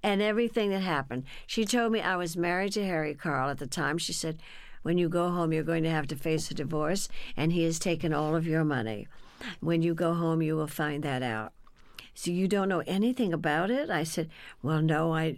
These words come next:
I let him take care of the money." She said, "Oh, well, he is."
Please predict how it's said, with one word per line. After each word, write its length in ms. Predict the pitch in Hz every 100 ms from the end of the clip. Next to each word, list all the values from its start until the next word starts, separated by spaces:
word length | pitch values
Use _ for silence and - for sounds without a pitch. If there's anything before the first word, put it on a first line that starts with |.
| -
I 140 | 165
let 300 | 165 160 160
him 220 | 156 175
take 260 | 165 160 139
care 200 | - 151
of 80 | 135
the 80 | 147
money." 240 | 156 160
She 140 | 156 160
said, 180 | 131 131
"Oh, 60 |
well, 160 | 143 143
he 420 | 147 147 165 202
is." 460 | 190 147 151 160